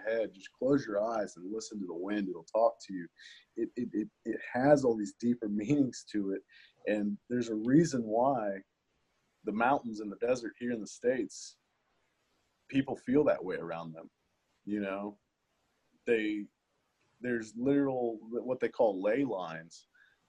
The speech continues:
And it's, it's, Australia has them too. It's where the Aboriginal tribes would, you know, they would follow these ley lines,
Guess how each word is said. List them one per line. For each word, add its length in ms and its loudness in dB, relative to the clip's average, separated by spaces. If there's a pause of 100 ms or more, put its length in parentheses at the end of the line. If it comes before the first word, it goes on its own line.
(120)
And 280 0
it's, 320 -4
it's, 580 -6 (360)
Australia 500 4
has 240 -4
them 200 -12
too. 340 -6 (140)
It's 100 -18
where 140 0
the 120 2
Aboriginal 580 0
tribes 440 2
would, 140 -10 (580)
you 100 -6
know, 280 -4
they 80 0
would 240 -4
follow 380 4
these 220 -10
ley 200 -2
lines, 560 -6